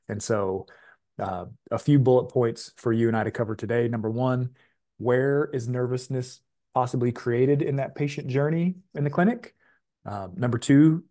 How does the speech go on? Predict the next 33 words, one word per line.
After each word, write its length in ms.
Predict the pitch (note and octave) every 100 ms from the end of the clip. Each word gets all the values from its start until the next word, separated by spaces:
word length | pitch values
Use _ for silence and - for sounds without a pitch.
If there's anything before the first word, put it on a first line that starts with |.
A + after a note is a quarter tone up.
| _
how 140 | - A#2
does 120 | A#2+
that 200 | A#2 - -
fear 300 | C3 C3 B2
and 160 | G#2+ -
unpredictability 960 | B2 A#2+ A#2+ A#2 A#2 A#2 A#2 A#2 A#2 -
hurt 400 | - B2 A2+ - -
the 200 | A#2 G#2+
clinic 320 | G2+ B2 A2+
financially? 760 | - G#2+ A2 B2 - B2+ C3 C3 - _ _ _ _
And, 360 | A2 G#2 G2 G2
um, 300 | F#2+ F2+ G2
and 140 | -
then 60 | A2
at 100 | G#2+
the 160 | A2 A#2
end, 140 | A2
if 100 | G#2
we 60 | G#2
have 120 | G2
time, 460 | - A2 G2 G2+ G2
you 140 | - A2
giving 300 | G2+ G2+ G2+
a 60 |
few 160 | F#2+ A2
of 60 | G2
those 200 | G2 G2+
examples 500 | F#2+ G#2 G2 G2 G2
of 300 | G2 F#2+ - _ _ _
just 200 | - B2+
some 100 | B2+
ways 300 | A#2 A2+ A2
to 400 | - G#2+ G2+ G2+